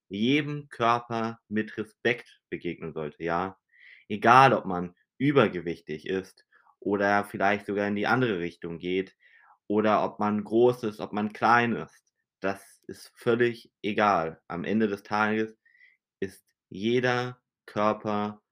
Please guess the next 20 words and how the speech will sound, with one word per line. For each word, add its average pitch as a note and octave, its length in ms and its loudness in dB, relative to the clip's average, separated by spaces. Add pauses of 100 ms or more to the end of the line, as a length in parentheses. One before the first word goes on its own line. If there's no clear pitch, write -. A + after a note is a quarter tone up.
(340)
liebenswert G#2 600 0
und G2 100 -6
mit - 220 -10 (160)
Respekt - 640 -4
zu - 160 -12
behandeln. D#2+ 560 -10 (540)
Und F#2 500 -4 (280)
die G2+ 100 -4
Grundlage G#2 720 2
ist - 320 -6
einfach A2+ 480 -2
wirklich, A2 440 -4
dass G#2+ 180 -8
man G#2 240 -4
sich G#2 320 -8 (260)
bewusst A2+ 500 0
macht, F#2+ 360 -4 (320)
dass G#2 340 -8
alle C3 560 2 (140)
Körper A2 720 -2